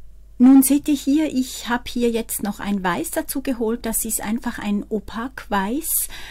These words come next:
Das ist ein ganz gewöhnliches, ähm, Schminke-Weiß, Gouache-Weiß, also ein Deckweiß.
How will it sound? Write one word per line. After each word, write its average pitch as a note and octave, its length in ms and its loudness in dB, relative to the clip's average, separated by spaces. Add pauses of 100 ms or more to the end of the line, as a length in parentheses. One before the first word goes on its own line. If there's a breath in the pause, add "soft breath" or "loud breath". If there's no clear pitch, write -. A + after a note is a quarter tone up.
(160 loud breath)
Das G#3+ 140 -2
ist A3+ 120 2
ein A3+ 100 2
ganz A3+ 300 2
gewöhnliches, A3 960 2
ähm, G3 680 2 (440 loud breath)
Schminke-Weiß, A#3+ 1300 4 (1200 soft breath)
Gouache-Weiß, A3+ 840 4
also - 200 0
ein G3 140 2
Deckweiß. A3 840 0